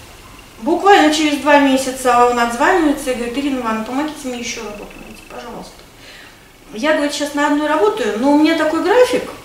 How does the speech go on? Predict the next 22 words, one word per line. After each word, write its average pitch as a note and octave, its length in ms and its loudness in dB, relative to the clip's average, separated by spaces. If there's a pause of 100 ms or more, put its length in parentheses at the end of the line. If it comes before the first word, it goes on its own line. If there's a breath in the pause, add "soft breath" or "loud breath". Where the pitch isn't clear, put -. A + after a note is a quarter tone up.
(300)
что - 180 -6
я D#4+ 400 2
готов D#4 300 0 (120)
еще». C4 400 -4 (760 loud breath)
Я G#4+ 180 6
пока G#4+ 280 6
там F4+ 240 6
думала, E4 560 8
пока C#4 280 4
с E4+ 80 0
кем-то D#4+ 320 0
там D4+ 220 2
согласовывала, D4 1160 2
он C#4 120 4
говорит: C#4+ 260 0
«Вы D#4 80 0
знаете, A#4 500 4 (200)
я D#4 80 0
уже F#4 120 4
на G4+ 140 8
трех C4+ 260 2
работаю». F#3+ 480 -2